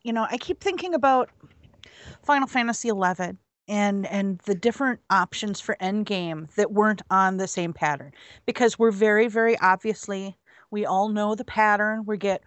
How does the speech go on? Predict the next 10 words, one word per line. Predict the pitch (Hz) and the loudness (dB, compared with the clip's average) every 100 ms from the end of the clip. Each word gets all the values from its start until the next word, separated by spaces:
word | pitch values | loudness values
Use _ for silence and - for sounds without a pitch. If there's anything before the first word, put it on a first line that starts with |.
| _ _ | _ _
one | 165 170 180 | -4 -2 0
new | 214 240 | -2 0
dungeon, | 214 214 220 220 214 214 208 202 - _ _ _ _ - | 0 0 0 -2 -2 -2 -4 -8 -12 _ _ _ _ -8
one | 160 180 190 | -2 0 0
to | 214 | -2
two | - 269 247 | -4 -4 -4
reskins | 226 233 - - 240 226 | -4 -6 -6 -2 -2 0
of | 240 | 0
old | 226 202 180 | 0 0 2
dungeons. | 190 185 175 190 185 185 185 - | 2 2 -2 -2 -2 -4 -10 -14